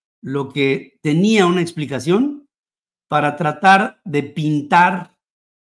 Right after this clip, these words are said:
a un colaborador, no de Xochitl,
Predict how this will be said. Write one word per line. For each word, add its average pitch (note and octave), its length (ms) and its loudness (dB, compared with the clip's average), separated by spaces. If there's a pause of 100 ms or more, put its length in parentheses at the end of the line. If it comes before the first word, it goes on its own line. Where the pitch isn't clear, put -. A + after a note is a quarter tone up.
(180)
a C3+ 560 -2 (180)
un A#3 500 0
colaborador, D3+ 960 -2 (520)
no C4+ 140 -6
de F#4 120 -8
Xochitl, C3 840 -4